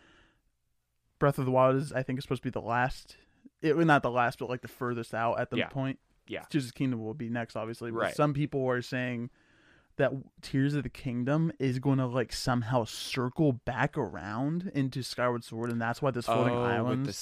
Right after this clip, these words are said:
Speaker 2: Skyloft.
Speaker 1: Skyloft, and that's, people are, that's a theory. I
Speaker 2: That'd
Speaker 1: don't
Speaker 2: be,
Speaker 1: know if it's
Speaker 2: that'd be
Speaker 1: true,
Speaker 2: nuts.
Speaker 1: but it'd be nuts if they, like, did a full circle. But
Speaker 2: Yeah.
Speaker 1: if they did that, it's like, "Okay, where do we go now?"
Speaker 2: Yeah, then, then it's just a time loop after that.
Speaker 1: Time loop, yeah.
Speaker 2: That's really cool.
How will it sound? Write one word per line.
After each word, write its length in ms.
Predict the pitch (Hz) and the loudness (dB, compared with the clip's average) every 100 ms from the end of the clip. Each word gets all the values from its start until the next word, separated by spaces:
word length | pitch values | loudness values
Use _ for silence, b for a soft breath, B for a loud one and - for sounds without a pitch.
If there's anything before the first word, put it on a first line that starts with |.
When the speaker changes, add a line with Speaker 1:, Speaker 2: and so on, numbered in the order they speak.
| - - | -10 -10
Speaker 2:
Skyloft. 800 | 104 107 101 - - - - - | -10 -8 -10 -12 -14 -18 -20 -12
Speaker 1:
Skyloft, 680 | - - 120 120 113 104 131 | -10 0 2 4 4 2 2
and 80 | 131 | 2
that's, 300 | 127 123 - | 4 2 0
people 260 | 147 147 | 0 4
are, 100 | 143 | 2
that's 240 | - - 190 | 8 6 8
a 80 | - | 4
theory. 440 | - 135 135 135 | 4 2 4 6
I 60 | 120 | 6
Speaker 2:
That'd 60 | 165 | 6
Speaker 1:
don't 180 | 160 - | 4 2
Speaker 2:
be, 40 | |
Speaker 1:
know 140 | 139 135 | 2 2
if 100 | - | -2
it's 160 | - - - | -14 -16 -4
Speaker 2:
that'd 220 | 98 151 | 0 4
be 140 | 160 175 | 4 2
Speaker 1:
true, 80 | 175 | -2
Speaker 2:
nuts. 460 | 170 185 - - | -8 -8 -8 -2
Speaker 1:
but 80 | 165 | 2
it'd 80 | 151 | 4
be 100 | 151 | 4
nuts 440 | 131 123 127 127 131 | 0 0 0 0 -2
if 100 | 120 | -2
they, 180 | 120 | -2
like, 280 | 113 120 - | -2 -6 -4
did 120 | - 120 | -2 0
a 60 | |
full 400 | - - 143 127 | -2 -2 2 2
circle. 480 | 117 107 110 107 104 | 0 -4 -6 -6 -6
But 240 | 139 135 | 0 0
Speaker 2:
Yeah. 160 | 101 80 - | 0 -6 -4
Speaker 1:
if 100 | 151 | 0
they 80 | 170 | 0
did 160 | 269 220 | 2 2
that, 80 | |
it's 80 | 131 | 2
like, 140 | 123 120 | 2 -4
"Okay, 180 | 135 123 | -4 -4
where 120 | 120 | -4
do 60 | |
we 80 | 120 | -6
go 160 | 120 117 | -6 -4
now?" 300 | 117 107 - | -4 -6 -4
Speaker 2:
Yeah, 120 | 110 | -2
then, 280 | 98 104 117 | 0 -2 -4
then 120 | 113 | -4
it's 120 | 131 - | -6 -10
just 160 | - 95 | -18 -18
a 40 | |
time 380 | - 117 107 85 | -14 -8 -8 -8
loop 160 | 80 | -12
after 240 | 80 82 87 | -12 -12 -12
that. 160 | 82 | -10
Speaker 1:
Time 260 | 80 120 110 | -4 -4 -4
loop, 200 | 110 104 | -10 -10
yeah. 340 | 113 104 104 101 _ - | -8 -4 -4 -4 _ -20
Speaker 2:
That's 240 | 131 - | -18 -18
really 240 | 95 85 87 | -16 -16 -16
cool. 360 | - 98 82 | -16 -18 -16